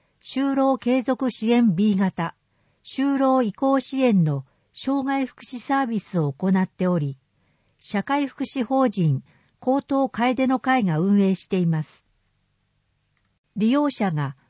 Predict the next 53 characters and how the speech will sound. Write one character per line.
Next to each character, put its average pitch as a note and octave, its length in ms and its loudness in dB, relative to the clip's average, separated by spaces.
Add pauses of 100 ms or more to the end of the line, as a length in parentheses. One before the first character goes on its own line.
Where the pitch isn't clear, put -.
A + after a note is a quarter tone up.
作 G3 260 -2
業 C4+ 240 0
活 C4 280 -2
動 F#3 200 2
や C#3+ 260 -2 (260)
就 C4+ 340 -2
労 C4+ 220 4
支 A3+ 180 -4
援 B3+ 180 2
プ B3 120 0
ロ B3+ 100 4
グ B3+ 120 2
ラ B3 140 4
ム F#3+ 100 4
に D#3 140 0
取 F3 200 -2
り G3 40 -4
組 G#3+ 180 2
む G#3+ 80 4
一 F3 180 0
環 G3 200 2
と F#3+ 140 -2
し - 140 -8
て、 F3+ 240 -2 (400)
ル A3 140 2
ー C#4+ 100 2
ク C#4 160 -2
ル C4+ 100 0
な C#4 140 0
ど B3+ 100 0
で F3 120 0
販 G#3 240 0
売 G3+ 220 0
す G3 140 -6
る G3 140 0
商 A3 240 -2
品 E3 300 0
を C#3 180 -4 (420)
手 G#3+ 120 0
作 C#4+ 220 -2
業 A#3+ 220 2
で D3+ 140 -2
製 G3 240 0
造 F3+ 200 0
し - 100 -8
て E3 100 0
い D#3+ 80 0
ま C#3+ 160 0
す。 - 220 -14 (2000)
八 G3 160 2
木 B3 140 4
さ G#3+ 220 0
ん。 G3 120 0